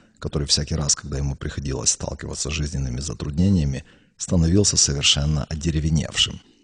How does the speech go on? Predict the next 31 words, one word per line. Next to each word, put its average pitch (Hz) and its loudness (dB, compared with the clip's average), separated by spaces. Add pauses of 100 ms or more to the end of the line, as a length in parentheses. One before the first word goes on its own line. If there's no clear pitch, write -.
(140)
Он 80 -2
чувствовал 76 -2
себя 73 0
так, - -4 (140)
будто 80 -2
он 85 2
кукла, - 0 (340)
и 82 -2
все - -2
его 82 -6
жалобы, 82 2
и - -12
весь 71 2
его 65 -6
интерес 80 -2 (280)
был 71 -4
сосредоточен 71 0
на 67 0
своей 64 -2
пустышке, - -2 (280)
собственной 80 0
мумифицированной 73 0
личности. - -4 (420)
Другой 82 4
пациент 76 2
в - -6
любой 76 0
затруднительной 71 -2
ситуации 95 0
продуцировал 73 -2
навязчивую 73 -2